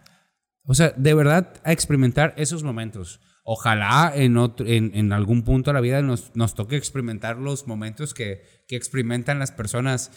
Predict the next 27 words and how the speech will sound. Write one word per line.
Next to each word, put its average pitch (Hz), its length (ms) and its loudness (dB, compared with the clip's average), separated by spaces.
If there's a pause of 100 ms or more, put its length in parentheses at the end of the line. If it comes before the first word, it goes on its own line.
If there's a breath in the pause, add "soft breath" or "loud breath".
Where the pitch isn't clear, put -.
(260 soft breath)
con 127 240 0
alto 135 280 0
ingreso, 135 560 -2
¿no? 139 360 -4
Y, 131 140 -2
y 131 100 -4
no 143 100 -2
me 170 60 -4
refiero 156 320 -6
por 151 140 -4
el 131 80 -2
ingreso, 160 340 -4
sino 123 260 -8
por 117 140 -10
el 107 100 -8
momento, 110 480 -6
que - 80 -10
es 120 80 -6
diferente 123 440 -6
a - 20 -6
lo 135 80 -8
que 120 120 -14
podemos 120 360 -8
experimentar 110 480 -14
a 123 40 -12
lo 120 60 -12
mejor 110 300 -12